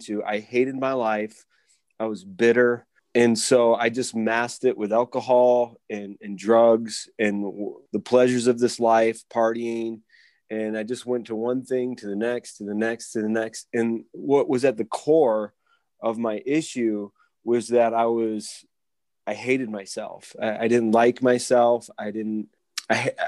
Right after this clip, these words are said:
I hated that I didn't have a future, and, and, and I was just bitter. And before God could do anything in my life, that part <laughs> needed to be, uh, healed.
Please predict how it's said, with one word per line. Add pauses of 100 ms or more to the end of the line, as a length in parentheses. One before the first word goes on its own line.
I
hated
that
I
didn't
have
a
future, (800)
and,
and,
and
I
was
just
bitter.
And (560)
before
God
could
do
anything
in
my
life, (380)
that (220)
part
<laughs>
needed
to
be, (520)
uh,
healed.